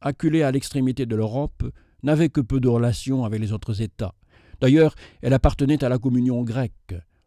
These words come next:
La réformation qui s'accomplit dans l'Église d'Occident n'exerça que peu ou point d'influence sur celle d'Orient.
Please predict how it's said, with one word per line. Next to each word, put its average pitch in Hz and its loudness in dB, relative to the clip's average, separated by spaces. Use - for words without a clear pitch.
La 117 0
réformation 123 2
qui 120 -8
s'accomplit 117 -4
dans 120 -2
l'Église 113 0
d'Occident 117 -2
n'exerça 131 0
que - -4
peu 120 2
ou 117 4
point 120 -2
d'influence 117 0
sur - -10
celle 120 -4
d'Orient. 110 -2